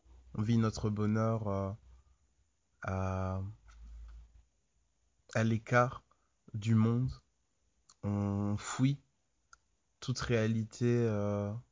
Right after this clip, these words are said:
en dehors de notre bonheur, de notre exaltation. On va le dimanche à l'église, et cetera. On a notre cercle avec lequel, euh, on touche le ciel. Qu'en est-il du, du monde, euh, qui nous entoure ?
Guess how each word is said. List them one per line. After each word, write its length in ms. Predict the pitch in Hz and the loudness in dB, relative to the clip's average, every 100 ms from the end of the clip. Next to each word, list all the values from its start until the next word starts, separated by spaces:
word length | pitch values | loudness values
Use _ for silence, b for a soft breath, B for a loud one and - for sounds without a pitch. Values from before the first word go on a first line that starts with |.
| - | -4
en 120 | 110 | -2
dehors 340 | 107 110 113 | 2 2 2
de 540 | 110 104 101 101 98 98 - _ _ _ _ - | 0 0 0 0 -2 -6 -12 _ _ _ _ -6
notre 340 | 107 113 - | -2 -2 -2
bonheur, 600 | 110 104 104 107 113 113 | -2 0 2 2 2 0
de 120 | 107 104 | 0 -2
notre 240 | 110 - | -2 -4
exaltation. 760 | 110 107 104 104 107 - 107 120 _ _ - | -4 -2 -2 -2 -4 -2 -4 -6 _ _ -6
On 120 | 107 | -2
va 220 | 104 110 | 2 2
le 140 | 110 104 | 2 0
dimanche 420 | 107 110 113 113 | 0 0 0 0
à 40 | |
l'église, 400 | 113 107 110 120 | -2 -2 0 0
et 80 | 113 | -2
cetera. 380 | 110 107 113 113 | -6 -4 0 0
On 140 | 117 107 | 0 0
a 160 | 107 104 B B B | -2 -4 B B B
notre 380 | 113 123 123 123 | 2 2 2 0
cercle 680 | 113 127 123 120 110 101 104 b b - | 0 2 2 0 -2 -2 -4 b b -2
avec 240 | 107 - | -2 0
lequel, 540 | 113 107 123 120 117 | -2 0 2 4 4
euh, 160 | 101 98 104 - _ _ _ - | 2 -2 -6 -14 _ _ _ -8
on 100 | 104 | -4
touche 260 | 107 117 - | -2 -2 0
le 100 | 117 | 0
ciel. 420 | 107 127 131 139 - _ _ _ _ _ _ _ _ _ _ - 113 | 0 2 2 0 -6 _ _ _ _ _ _ _ _ _ _ -10 -4
Qu'en 140 | 123 | 0
est-il 380 | 123 117 - 131 | 0 0 0 0
du, 200 | 110 107 | 0 -2
du 120 | 104 | -2
monde, 260 | 107 113 110 | -2 0 -2
euh, 380 | 104 101 98 101 | 0 0 -2 -6
qui 160 | - 107 | -4 -4
nous 180 | 104 | -4
entoure ? 380 | 104 104 - 107 | -6 -8 -10 -12